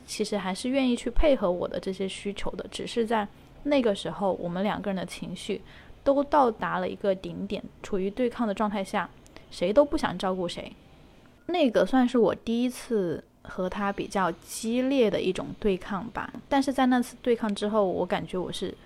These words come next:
放飞自我了，就是我好像释放了，因为长久以来都是我一直在包容他，我试着去理解他，有情绪呢也是自己去疏解，但是这一次我让他看到了我的情绪，而且他也接住了我的这个情绪，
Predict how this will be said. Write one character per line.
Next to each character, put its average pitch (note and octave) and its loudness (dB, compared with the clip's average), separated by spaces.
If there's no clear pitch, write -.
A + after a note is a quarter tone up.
放 A#3 4
飞 G3+ 2
自 G3 2
我 - -2
了， - -10
就 C4 2
是 C4+ 4
我 G#3 0
好 F3+ 2
像 G3 -2
释 C#4 -2
放 C4+ 2
了， F#3 -4
因 B3+ 0
为 C#4+ 4
长 G#3+ 0
久 A#3+ 2
以 G3+ 2
来 D#3+ -2
都 G#3 -2
是 A3+ -4
我 F#3+ 0
一 G#3 -4
直 F3 -4
在 F3 -2
包 F#3 2
容 F3 -4
他， E3 -8
我 E3+ -6
试 - -4
着 F#3 -2
去 G#3+ -2
理 G#3+ -2
解 G#3 0
他， A#3 0
有 F#3 -2
情 G3+ -2
绪 C#4+ 0
呢 B3+ 4
也 G#3+ 4
是 G3+ -2
自 A3 -2
己 - -2
去 G3+ -4
疏 A#3+ -4
解， A3 -4
但 C4+ -4
是 C#4 0
这 C#4 2
一 - 0
次 - -12
我 F#3+ 6
让 A3+ 6
他 A3+ 0
看 A3+ 0
到 G#3+ 2
了 F#3 2
我 E3+ 0
的 F3 -4
情 F3 -8
绪， - -10
而 G3 2
且 F#3+ -4
他 C4 -2
也 A#3+ 2
接 D#4 -2
住 D4+ 0
了 G3 6
我 F#3 2
的 F3+ -6
这 G#3 -2
个 G3 0
情 F3 -10
绪， - -12